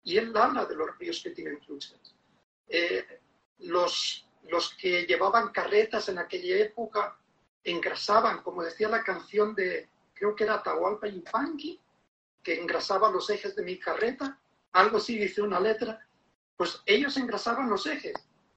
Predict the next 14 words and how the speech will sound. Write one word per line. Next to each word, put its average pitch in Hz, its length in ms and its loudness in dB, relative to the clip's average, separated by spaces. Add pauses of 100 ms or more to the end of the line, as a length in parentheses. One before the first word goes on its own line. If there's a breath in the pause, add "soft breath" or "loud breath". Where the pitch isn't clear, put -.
(160)
Cervantes, 175 1000 0
cuando 165 180 -6
escribe 277 320 -4
el 233 100 -4
Quijote 220 560 -6
y 156 120 -10
describe - 500 -4
las 220 200 -4
carretas, 262 500 -8 (640)
dice 214 320 -6
que 226 80 -4
hacían 214 360 -2
mucho 208 300 -4
ruido. 185 500 -6